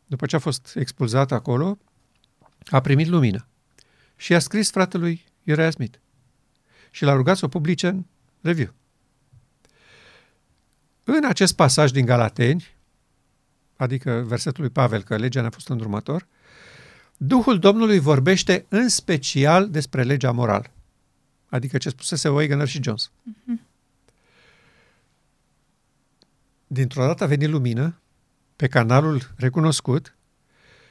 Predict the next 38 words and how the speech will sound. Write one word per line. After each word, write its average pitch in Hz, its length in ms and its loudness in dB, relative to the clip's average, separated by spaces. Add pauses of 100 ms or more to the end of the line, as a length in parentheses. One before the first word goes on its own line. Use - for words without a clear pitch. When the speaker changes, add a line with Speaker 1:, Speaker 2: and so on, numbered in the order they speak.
Speaker 1:
și - 180 -4
fratele 160 640 0 (120)
Uriah 139 320 2
Smith 170 280 -2
nu 147 80 -2
e 143 100 2
de 127 120 -4
acord 131 240 -6
cu - 80 -12
ea. 120 180 -14 (1300)
Și - 120 -8
asta 160 180 -4
este 170 200 0
dovada 143 580 2 (300)
că - 120 -4
el 160 100 2
s-a 160 120 -2
împotrivit 143 460 -2
permanent 185 560 2
acestei 135 360 0
lumini. 117 340 -2 (520)
Nu 208 240 0
este 170 180 0
adevărat 135 460 2
că 165 100 -2
și-a 139 140 0
cerut 139 280 0
scuze 175 440 -2
și 156 320 -2 (200)
i-a 143 180 4
părut 143 260 4
rău, 165 100 2
s-a 139 160 0
pocăit 139 340 0
și 147 80 -2
a - 20 0
acceptat 139 380 2
solia. 120 400 0